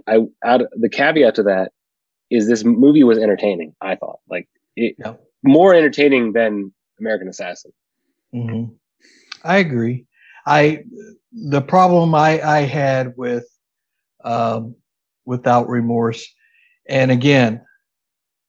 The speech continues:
Speaker 2: Hollywood and books, they never match up. I mean,
Speaker 1: Right.
Speaker 2: just get used to it.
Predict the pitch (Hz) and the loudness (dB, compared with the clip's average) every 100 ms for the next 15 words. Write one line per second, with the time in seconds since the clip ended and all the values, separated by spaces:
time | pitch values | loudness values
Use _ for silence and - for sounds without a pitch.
0 | _ - 165 180 190 175 160 156 151 147 | _ -4 2 4 4 4 4 4 2 0
1 | 127 123 123 117 113 107 - _ _ 131 | -4 -4 -2 -6 -8 -12 -20 _ _ -12
2 | 113 135 123 - - _ _ _ _ 151 | -4 -4 -4 -10 -18 _ _ _ _ 0
3 | 170 - 156 123 113 104 - 98 - 117 | 4 4 4 2 0 -2 -8 -10 -6 -2
4 | 117 113 110 127 _ _ _ _ _ 113 | 0 -2 -4 -10 _ _ _ _ _ -4
5 | 95 - _ _ _ - 143 196 - 175 | -4 -4 _ _ _ -8 0 0 2 0
6 | 123 123 123 - - 101 104 | 2 0 0 -2 -8 -6 -8